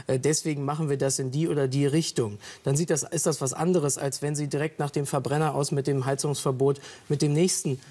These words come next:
äh, Verbot um die Ecke kommen. Und da werden die Leute verunsichert. Und deswegen rate ich dazu, eine richtige Balance zwischen Anreizen und Ordnungspolitik zu schaffen. Und Sie haben vollkommen recht, natürlich haben wir Ordnungsrecht auch in Deutschland und wir haben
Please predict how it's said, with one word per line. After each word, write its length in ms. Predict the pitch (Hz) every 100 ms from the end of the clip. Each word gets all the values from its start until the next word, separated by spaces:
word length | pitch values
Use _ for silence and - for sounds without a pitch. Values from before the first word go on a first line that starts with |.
| -
äh, 180 | 139 131
Verbot 400 | 151 120 139 147
um 140 | 135
die 100 | 127
Ecke 220 | 135 170
kommen. 240 | - 160 160 - -
Und 140 | 131
da 220 | 147 156
werden 200 | 156 165
die 100 | 156
Leute 280 | 147 147 160
verunsichert. 680 | - 127 180 165 147 113 123
Und 120 | 120
deswegen 560 | 135 - 151 151 151 -
rate 340 | 127 131 147 180
ich 160 | 170
dazu, 320 | - 160 - 156
eine 220 | 143 143
richtige 340 | 160 165 151
Balance 580 | 131 139 170 131 - - -
zwischen 380 | - 143 127 -
Anreizen 320 | 131 165 160 151 156 165 -
und 300 | - 208 -
Ordnungspolitik 920 | 123 117 120 117 - 123 113 - 117
zu 140 | - 127
schaffen. 340 | 123 117 107
Und 120 | 123
Sie 120 | 123 143
haben 100 | 160
vollkommen 360 | 151 135 123
recht, 220 | 156 185 - - -
natürlich 520 | 147 240 247 151 135
haben 100 | 143
wir 140 | 139
Ordnungsrecht 680 | 147 143 139 127 - 139 -
auch 140 | 131
in 120 | 123 123
Deutschland 500 | 180 190 185 160 135
und 140 | 123
wir 120 | 127
haben 160 | 131